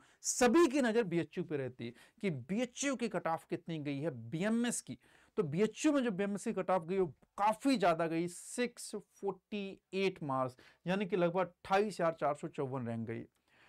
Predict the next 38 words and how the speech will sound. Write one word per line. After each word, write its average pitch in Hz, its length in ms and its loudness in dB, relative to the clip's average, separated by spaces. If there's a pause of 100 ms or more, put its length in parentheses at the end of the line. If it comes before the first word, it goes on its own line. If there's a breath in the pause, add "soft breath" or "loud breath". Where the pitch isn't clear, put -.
(260 soft breath)
या 190 200 6
फिर 233 260 0 (260)
अगर 190 200 4
मैं 233 120 4
बात 202 200 4
करूं 226 280 0
ईडब्ल्यूएस 233 380 2
कैटेगरी 220 320 0
की 220 60 -4
तो 208 140 -10
सिक्स - 280 -6
फ़ोर्टी 196 320 -4 (280)
फ़ाइव 175 400 0
यानी 170 160 -2
कि 180 120 -4
तीस 208 320 -6
हजार 190 120 6
आठ 175 160 4
सौ 208 120 -8
पांच 156 320 -4
all 180 100 0
India 185 200 -2
रैंक, 190 160 -6 (300 soft breath)
ओबीसी 220 380 0
कैटेगरी 214 260 2
की 202 80 -6
सिक्स 202 260 -6
फ़ोर्टी 196 300 -6
फ़ाइव, 175 280 0 (100)
इसकी 208 280 -4
रैंक 185 200 2
गई 170 80 0
है 196 80 -2
तीस 185 320 -8
हजार 165 120 -2
सात 165 200 -8
सौ 185 120 -10
छप्पन 185 360 -8